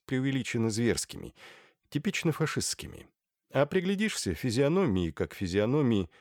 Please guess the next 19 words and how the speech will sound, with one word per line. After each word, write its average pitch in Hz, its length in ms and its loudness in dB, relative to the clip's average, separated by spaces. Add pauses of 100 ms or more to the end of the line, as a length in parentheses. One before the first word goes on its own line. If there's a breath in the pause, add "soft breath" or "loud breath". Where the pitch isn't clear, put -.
(380 soft breath)
не 95 160 0
добрые 90 480 0
и 85 140 -6
не 78 140 -2
злые. 80 460 -4 (720)
Блондинчик 92 680 2
Адам 104 260 4
подошёл 87 400 0
ко 92 100 -4
мне 87 160 2
вплотную. - 600 -4 (680 loud breath)
В 92 80 -4
руке 139 260 0
он 151 160 6
нёс 147 160 2
какую-то 120 480 -2
нелепую 110 640 2
конвалютку. 90 800 -4 (840)
«Пожалуйста, 85 560 -4